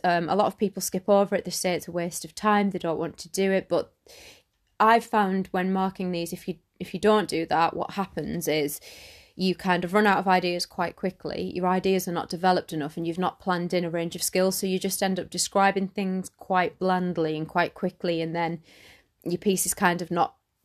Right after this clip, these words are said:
quality or quantity. So a plan is really important. And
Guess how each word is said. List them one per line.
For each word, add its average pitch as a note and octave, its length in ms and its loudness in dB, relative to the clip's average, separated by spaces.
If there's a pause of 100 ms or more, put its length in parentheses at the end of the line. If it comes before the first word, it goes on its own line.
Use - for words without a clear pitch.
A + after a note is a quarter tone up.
quality F3 420 2
or E3 140 4
quantity. E3 680 -4 (680)
So G3 300 4
a F#3+ 60 0
plan A#3 260 4
is G#3 100 0
really F#3+ 200 0
important. E3+ 480 -2
And E3 80 -8